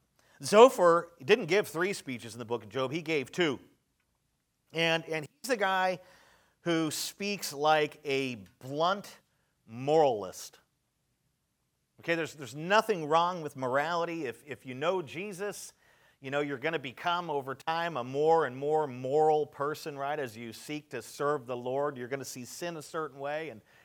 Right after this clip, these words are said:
you're gonna want to be moral. But this guy was, was moral on steroids, and he was the guy that would point out the immorality in everyone else's lives.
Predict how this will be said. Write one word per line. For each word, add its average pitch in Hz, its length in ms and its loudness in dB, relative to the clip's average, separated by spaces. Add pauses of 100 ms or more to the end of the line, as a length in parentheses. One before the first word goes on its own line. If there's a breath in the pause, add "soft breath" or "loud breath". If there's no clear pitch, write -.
you're 139 100 -6
gonna 143 180 -2
want 147 340 -2
to 139 60 -14
be 127 160 -10
moral. 139 540 0
But 135 240 -2
this - 180 0
guy 160 380 0
was, 135 320 -2 (460 loud breath)
was 131 400 -4 (400 soft breath)
moral 170 840 4
on 135 300 0
steroids, 170 920 4 (260)
and 127 140 -12
he 151 120 -8
was 202 160 -6
the 175 120 -6
guy 147 400 -2
that 123 200 -10
would 123 260 -8
point 180 320 0
out 156 360 2
the 123 120 -8
immorality 135 760 2
in 127 60 -4
everyone 139 340 -2
else's 127 340 -6
lives. 113 540 -10